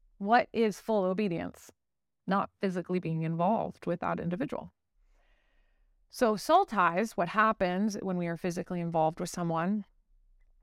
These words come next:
pre-marriage is, and this also happens in marriage. That's why this is so powerful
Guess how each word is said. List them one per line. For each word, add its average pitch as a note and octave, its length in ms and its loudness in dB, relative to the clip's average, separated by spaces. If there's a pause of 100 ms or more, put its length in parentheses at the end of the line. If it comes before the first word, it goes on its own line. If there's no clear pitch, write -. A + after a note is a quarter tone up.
(340)
pre-marriage F#3+ 1000 0 (400)
is, F3 540 0 (100)
and A3+ 140 4
this B3 160 0
also G#3+ 220 4
happens G3 320 0
in F#3+ 220 2
marriage. D4+ 680 0
That's E3 200 0
why F#3 120 6
this F3+ 180 -4
is F3+ 80 -8
so F3 140 0
powerful G#3+ 680 -2